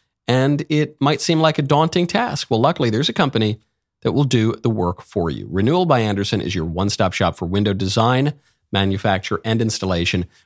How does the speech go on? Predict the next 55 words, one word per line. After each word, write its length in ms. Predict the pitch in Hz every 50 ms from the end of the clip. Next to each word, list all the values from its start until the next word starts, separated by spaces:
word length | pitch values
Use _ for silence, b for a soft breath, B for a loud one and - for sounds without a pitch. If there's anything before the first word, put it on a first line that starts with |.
| b
Windows 280 | - 113 120 120 120 117
play 160 | - - 104
a 40 | 90
crucial 420 | - - - 180 170 - 175 143
role 240 | 110 107 101 101 110
in 80 | 110 95
regulating 480 | 92 87 90 110 101 98 92 90 90
indoor 240 | 90 92 90 87 87
temperatures. 560 | - - 101 90 - 104 - - 104 98 -
If 80 | - -
you 60 | 104
notice 240 | 98 95 95 107 -
a 40 | 98
spike 420 | - - - - 98 98 101 -
in 60 | 110
your 120 | 101 92 95
heating 260 | 101 107 98 101 92
or 100 | 85 87
cooling 320 | - - 190 185 180 170
bills, 320 | 160 160 151 147 147 135 B B B B B B B -
it 120 | 123 101
might 200 | 104 117 117 -
be 100 | - 110
due 280 | 95 95 90 87 87 - _ _
to 140 | - - - - -
inefficient 720 | - 107 101 101 95 - - - - 95 92 - 90 82 - - -
windows. 380 | 92 92 92 85 71 60 -
Don't 180 | - - - -
put 120 | - 139
it 60 | 120 110
off 160 | 101 101 -
any 140 | 98 95 87
longer. 360 | 87 87 87 85 85 82 b b b b b b -
Renewal 280 | 104 110 113 117 113
by 140 | 110 113 101
Andersen, 420 | 95 95 95 98 92 - 101 90 80
these 180 | - 98 104 -
guys 380 | - 98 90 90 90 95 - - _ -
are 400 | 92 90 90 87 87 85 85 - _
the 120 | - 95 87
best 420 | 107 - 131 127 127 131 - -
in 120 | - 113 110
the 60 | 101
country. 440 | - - 104 101 - - 101 95 95 B B B B -
They've 160 | 104 101 92
got 180 | - 101 95 76
limited, 420 | 80 104 120 131 131 127 117 113
fully 300 | - - 135 135 135 135
transferable, 680 | 127 - 127 113 113 113 - - 117 104 110 107 104 101
and 180 | - 76 85 80
best 240 | 104 107 110 -
in 100 | - 107
the 60 | 101 95
nation 320 | 95 92 90 - 92 82 -
warranty 600 | 87 95 92 92 95 92 87 - 92 90 87